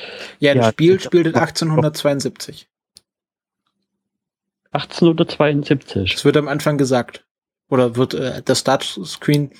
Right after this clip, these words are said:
Speaker 1: sagt halt irgendwie, so und so viel Tag achtzehnhundertzweiundsiebzig, Mister Phileas Fogg kehrte aufgeregt vom Reformclub zurück.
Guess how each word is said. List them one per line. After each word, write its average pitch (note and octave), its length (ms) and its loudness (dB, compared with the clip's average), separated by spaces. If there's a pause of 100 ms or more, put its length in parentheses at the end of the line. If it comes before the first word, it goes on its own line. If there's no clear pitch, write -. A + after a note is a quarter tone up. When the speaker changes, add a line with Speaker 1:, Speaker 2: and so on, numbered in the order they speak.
Speaker 1:
sagt C#3+ 240 0
halt C#3 160 0
irgendwie, C3+ 400 0 (240)
so - 160 2
und C3+ 80 0
so - 80 -2
viel D3+ 200 2
Tag C#3+ 180 0
achtzehnhundertzweiundsiebzig, C3+ 1300 0
Mister C#3+ 280 0
Phileas C3+ 340 2
Fogg - 340 -6
kehrte C3+ 340 -2
aufgeregt - 500 0
vom C3 280 -4
Reformclub - 680 -4
zurück. - 380 -4